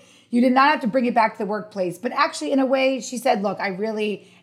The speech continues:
intentionally brought it back. I thought about it. I didn't just do it 'cause I had guilt and shame." And I think that's the beauty of all the stories. As you said earlier, you can get lost in the white noise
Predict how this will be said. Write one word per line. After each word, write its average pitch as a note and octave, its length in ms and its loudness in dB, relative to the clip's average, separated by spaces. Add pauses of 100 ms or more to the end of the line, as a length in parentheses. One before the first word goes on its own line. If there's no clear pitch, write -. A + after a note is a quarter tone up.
intentionally G#3+ 580 -2
brought G3+ 220 0
it G3 100 -8
back. F#3+ 320 -2
I F3+ 80 -6
thought F#3 300 -2
about F3 260 -2
it. F3 80 -6
I F3 100 -4
didn't F3+ 200 -6
just F3+ 200 -12
do F3+ 120 -6
it F3 100 -6
'cause E3+ 100 -8
I E3 100 -4
had E3 280 -4 (420)
guilt F#3+ 220 -2
and E3+ 140 -6
shame." E3 500 -6
And G3 160 -4
I G3+ 100 -2
think A3+ 340 0
that's A3 240 2
the A#3+ 80 -4
beauty G3+ 300 -4
of F#3 160 -6
all F3 260 4
the E3+ 100 -8
stories. F3 640 -6 (420)
As A#3 180 -2
you B3+ 60 -2
said A#3+ 300 2
earlier, G#3+ 280 -2
you G3+ 160 0
can C#4+ 180 -4
get C#4 180 0
lost F3+ 340 2
in G3+ 60 -6
the F#3 80 -2
white E3+ 240 -6
noise F3+ 540 -6